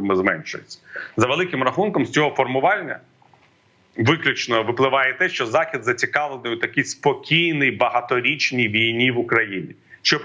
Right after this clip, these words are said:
і Україна не, не втратила своєї державності і захищала свої позиції, намагалася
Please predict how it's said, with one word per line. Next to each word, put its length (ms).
і 100
Україна 800
не, 120
не 260
втратила 520
своєї 380
державності 880
і 100
захищала 600
свої 240
позиції, 540
намагалася 580